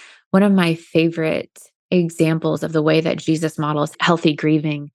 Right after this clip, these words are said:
is how he responds to the death of his close friend Lazarus.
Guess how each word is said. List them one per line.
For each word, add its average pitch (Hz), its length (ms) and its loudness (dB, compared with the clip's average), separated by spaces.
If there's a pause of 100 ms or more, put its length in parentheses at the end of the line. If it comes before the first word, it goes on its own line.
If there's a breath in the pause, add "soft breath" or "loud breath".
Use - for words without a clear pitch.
(420 soft breath)
is 170 120 -2
how 180 200 2
he 190 160 4
responds 165 560 -2
to 170 100 -4
the 160 120 0
death 151 380 -6 (120)
of - 160 -2
his 165 160 0
close 151 340 -2
friend 160 240 -2
Lazarus. - 720 -6